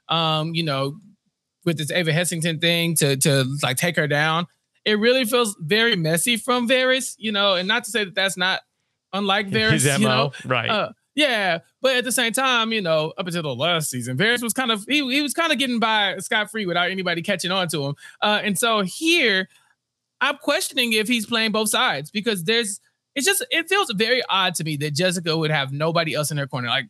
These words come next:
Speaker 1: the, the guns are all pointed at her and she doesn't know it. And so it's kinda like, at best, maybe she could
Speaker 2: Mm-hmm.
Speaker 1: get Lewis and Katrina on board, you know, as, like, her team.
Speaker 2: Yeah.
Speaker 1: 'Cause right now,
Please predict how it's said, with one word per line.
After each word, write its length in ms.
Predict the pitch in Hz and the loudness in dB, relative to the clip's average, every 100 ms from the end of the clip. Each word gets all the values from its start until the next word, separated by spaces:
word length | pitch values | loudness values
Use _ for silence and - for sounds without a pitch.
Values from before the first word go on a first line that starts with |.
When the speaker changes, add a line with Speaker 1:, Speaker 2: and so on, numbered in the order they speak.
| - | -2
Speaker 1:
the, 340 | 190 175 160 - - - | 0 2 0 -4 -20 -4
the 100 | 185 | -2
guns 260 | 180 269 285 | 0 0 0
are 80 | |
all 240 | 220 202 196 | 0 2 2
pointed 300 | 202 190 214 | 0 2 2
at 80 | 220 | 2
her 60 | |
and 180 | 208 185 | 0 -2
she 80 | 202 | 0
doesn't 260 | 185 165 | 0 0
know 200 | 139 127 | -2 -4
it. 100 | 90 - - | -6 -10 -4
And 120 | 196 | 0
so 120 | 214 | 2
it's 100 | 202 | 2
kinda 140 | - 180 | 2 0
like, 120 | 151 | 0
at 220 | 208 175 | -2 0
best, 460 | 175 196 214 - - _ _ - | 0 2 0 -4 -8 _ _ -6
maybe 760 | 147 175 220 262 277 277 285 | -2 0 0 0 0 0 0
she 200 | 277 269 | 0 0
could 200 | - 208 - _ _ | -2 -6 -8 _ _
Speaker 2:
Mm-hmm. 460 | 143 131 127 131 147 - _ | 2 2 2 0 -4 -8 _
Speaker 1:
get 220 | 202 214 | 0 2
Lewis 420 | 185 196 240 247 | 2 2 2 2
and 140 | 226 202 | 0 0
Katrina 480 | 175 - 180 226 285 | -2 -2 0 0 2
on 240 | 285 311 | 2 2
board, 380 | 320 339 339 320 | 2 4 4 2
you 140 | 294 | 0
know, 240 | 311 311 294 | 2 4 4
as, 180 | 254 233 | 2 0
like, 220 | 208 190 | 0 2
her 140 | 214 | 0
team. 480 | 202 240 262 302 370 - - | 2 2 2 2 -2 -8 -6
Speaker 2:
Yeah. 180 | 139 131 | 0 0
Speaker 1:
'Cause 100 | 202 | 2
right 220 | 233 220 | 0 0
now, 440 | 262 311 269 240 | 0 2 2 -2